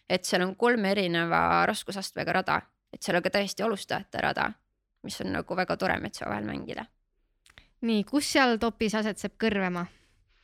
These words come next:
Speaker 1: Vot Kõrvemaa oleks see kolmas koht
Speaker 2: Kolmas,
Speaker 1: siis.
Speaker 2: vah,
Speaker 1: Ja
Speaker 2: väga
Speaker 1: Kõrvemaa on ka,
Speaker 2: <laughs>
Speaker 1: et Jõulumäe, Kõrvemaa on need kaks mu lemmikmetsarada. Aga Kõrvemaale ma lihtsalt kahjuks ei olegi nüüd vähemalt aasta aega sattunud.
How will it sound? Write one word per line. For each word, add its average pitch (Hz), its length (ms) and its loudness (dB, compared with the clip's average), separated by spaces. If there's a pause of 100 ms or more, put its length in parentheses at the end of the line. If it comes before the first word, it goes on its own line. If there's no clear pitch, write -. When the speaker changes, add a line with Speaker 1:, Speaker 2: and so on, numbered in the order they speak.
(540)
Speaker 1:
Vot 208 280 2
Kõrvemaa 170 680 4
oleks - 340 -2
see 165 160 -2
kolmas - 540 -4
koht - 180 -10
Speaker 2:
Kolmas, 226 200 0
Speaker 1:
siis. - 160 -12
Speaker 2:
vah, 202 140 -8
Speaker 1:
Ja 180 180 2
Speaker 2:
väga 175 120 0
Speaker 1:
Kõrvemaa 185 420 8
on 175 80 4
ka, 185 440 8 (120)
Speaker 2:
<laughs> 339 340 2
Speaker 1:
et 202 120 0
Jõulumäe, 233 440 8
Kõrvemaa 170 560 4
on 165 100 -2
need 165 200 -2
kaks - 300 -2
mu 165 120 -4
lemmikmetsarada. 190 920 -4 (760)
Aga 190 160 4
Kõrvemaale 185 460 4
ma 170 100 0
lihtsalt - 260 -6
kahjuks - 400 -4
ei 165 140 -2
olegi - 540 -2 (100)
nüüd - 260 -10 (140)
vähemalt 240 380 -2
aasta 240 300 -2
aega 240 140 -4
sattunud. - 540 -6